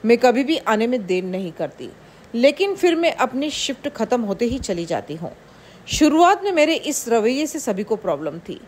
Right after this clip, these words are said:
लोग कहते थे कि ये attitude दिखा रही है, समझती क्या है अपने आप को,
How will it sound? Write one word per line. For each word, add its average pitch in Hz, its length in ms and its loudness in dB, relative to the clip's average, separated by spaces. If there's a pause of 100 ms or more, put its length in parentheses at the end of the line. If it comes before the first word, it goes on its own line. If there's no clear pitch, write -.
(420)
लोग 214 460 4
कहते 262 260 2
थे 285 140 -2
कि 277 140 -8
ये 277 240 -2
attitude 202 400 -4
दिखा 175 340 -8
रही 151 200 -6
है, 165 220 -12 (380)
समझती 254 480 2
क्या 370 200 4
है 349 300 2
अपने 160 260 -8
आप - 240 -8
को, - 260 -16